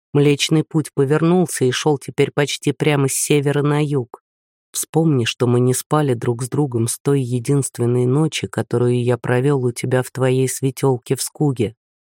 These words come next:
Немного спустя отец Эрик крикнул во двор, что настал понедельник.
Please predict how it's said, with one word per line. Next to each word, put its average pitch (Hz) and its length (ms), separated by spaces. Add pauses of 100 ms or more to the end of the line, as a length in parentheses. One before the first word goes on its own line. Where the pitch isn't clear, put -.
(580)
Немного 160 420
спустя 190 640
отец 156 520
Эрик 185 520
крикнул 165 480
во 147 140
двор, 180 240
что - 240
настал 139 500
понедельник. 147 880